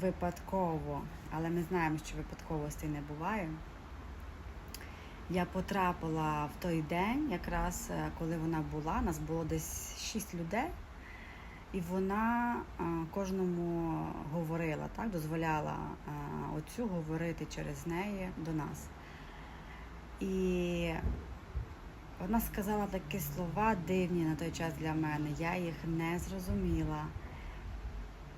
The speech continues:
І даже представити не могла, що б це могло означати. Але я ніколи не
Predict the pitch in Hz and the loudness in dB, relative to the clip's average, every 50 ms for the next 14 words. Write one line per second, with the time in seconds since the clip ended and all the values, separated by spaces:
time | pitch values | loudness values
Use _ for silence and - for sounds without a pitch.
0 | - - - - - - - 180 180 175 175 170 170 170 170 156 170 175 180 180 | -12 -12 -12 -12 -10 -4 -2 0 2 2 2 2 4 2 2 2 2 2 2 2
1 | 175 175 - - 170 160 - - - 185 175 180 180 160 156 156 156 156 156 151 | 0 0 -2 -2 -4 -2 -2 -2 0 2 4 4 4 2 0 0 0 0 0 2
2 | 156 151 151 151 151 151 160 175 202 226 240 240 226 - - - - - 180 180 | 2 0 0 -2 -2 -2 -2 0 0 0 0 -2 -4 -6 -8 -8 -6 -2 -2 -2
3 | 185 - - - 165 160 156 143 151 151 156 147 143 151 147 143 - - - - | -4 -4 -4 -4 0 0 0 -2 -2 -4 -4 -4 -4 -4 -4 -4 -4 -6 -6 -6
4 | - - - - - 156 156 156 - - - - - - - - - - - - | -6 -6 -6 -8 -8 -8 -8 -10 -10 -12 -14 -14 -14 -16 -16 -14 -14 -14 -14 -14
5 | - - - - - - - - _ - - - - - - - - - - - | -14 -14 -14 -14 -14 -14 -14 -16 _ -12 -6 -2 0 0 0 0 -2 -6 -6 -6
6 | - - - - - 202 202 196 196 196 190 196 196 202 202 202 202 196 - - | -4 -2 -2 0 2 4 6 6 6 6 6 8 8 6 6 6 6 6 4 6
7 | 208 208 202 202 196 190 180 185 175 180 180 175 180 180 180 180 175 | 6 6 8 8 6 6 6 6 6 8 8 8 8 6 6 6 6